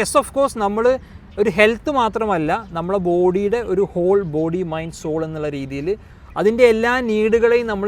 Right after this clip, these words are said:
ചെക്ക് ചെയ്യുമ്പോൾ അതിൻ്റെ ഒരു നീഡ് മാത്രമാണ് ഫിസിക്കൽ ഹെൽത്ത്, അതിൻ്റെ ഒരു നീഡ് മാത്രമാണ് മെൻ്റൽ ഹെൽത്ത്, അതിൻ്റെ മറ്റൊരു നീഡാണ് ഫിനാൻഷ്യൽ, ആ, കോൺഫിഡൻസ് എന്ന് പറയുന്നത്.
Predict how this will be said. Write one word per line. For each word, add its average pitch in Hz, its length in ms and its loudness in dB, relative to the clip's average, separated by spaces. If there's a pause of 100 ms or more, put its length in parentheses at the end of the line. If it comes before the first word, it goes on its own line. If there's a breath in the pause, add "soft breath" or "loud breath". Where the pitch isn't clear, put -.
(120)
ചെക്ക് 165 200 -6
ചെയ്യുമ്പോൾ 151 420 -2 (380)
അതിൻ്റെ 190 460 -2 (100)
ഒരു 190 120 2
നീഡ് 208 440 -2
മാത്രമാണ് 175 680 -6
ഫിസിക്കൽ 151 500 -8
ഹെൽത്ത്, 120 360 -10 (380 loud breath)
അതിൻ്റെ 208 220 -2
ഒരു 220 60 -4 (120)
നീഡ് 220 220 -2 (100)
മാത്രമാണ് 185 500 -4
മെൻ്റൽ 139 360 -6
ഹെൽത്ത്, 127 260 -8 (300 loud breath)
അതിൻ്റെ 226 340 -2
മറ്റൊരു 262 400 -4
നീഡാണ് 196 360 -2
ഫിനാൻഷ്യൽ, 165 760 -6 (220)
ആ, - 20 -4 (580)
കോൺഫിഡൻസ് 208 640 0
എന്ന് 160 140 -2
പറയുന്നത്. 113 300 -10